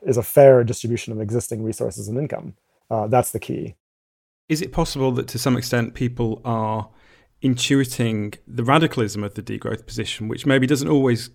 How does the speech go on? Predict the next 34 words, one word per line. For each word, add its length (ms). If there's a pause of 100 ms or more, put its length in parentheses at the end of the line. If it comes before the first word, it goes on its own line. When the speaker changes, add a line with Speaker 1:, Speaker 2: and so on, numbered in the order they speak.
Speaker 2:
come 180
across 640
because 680 (460)
degrowth 400
isn't 180
necessarily 380
identified 580
with 160
being 360 (260)
solely 540
an 60
anti-capitalist 760
position, 440
but, 280
but 100
in 120
your 140
book, 220
it's 80
pretty 240
clear 240
that 240 (240)
there 140
is 100
no 320 (200)
compatibility 760
between 480
capitalism 540
and, 100
and 100
a 60
project 420
of 100
degrowth. 540